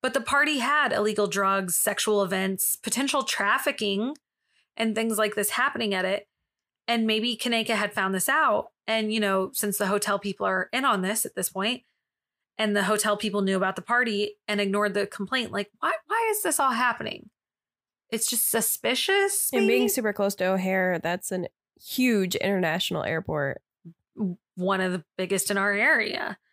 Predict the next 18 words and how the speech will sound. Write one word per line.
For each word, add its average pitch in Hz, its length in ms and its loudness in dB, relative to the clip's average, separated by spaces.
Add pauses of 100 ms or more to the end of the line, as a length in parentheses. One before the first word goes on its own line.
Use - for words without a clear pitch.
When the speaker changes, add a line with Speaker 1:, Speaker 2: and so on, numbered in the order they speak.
(600)
Speaker 1:
So 254 280 2
it's 247 180 0
very 277 460 2
interesting. 208 840 -2
Speaker 2:
Isn't 226 220 0
it 240 140 -2
one 202 120 -2
of 190 120 0
the 185 80 0
biggest 180 680 -2 (560)
in 208 160 -2
general? 190 460 -2 (1300)
Speaker 1:
For - 160 0
international 220 800 0
in 277 140 -2
the 294 80 -4
U 311 160 -2
S? 320 200 0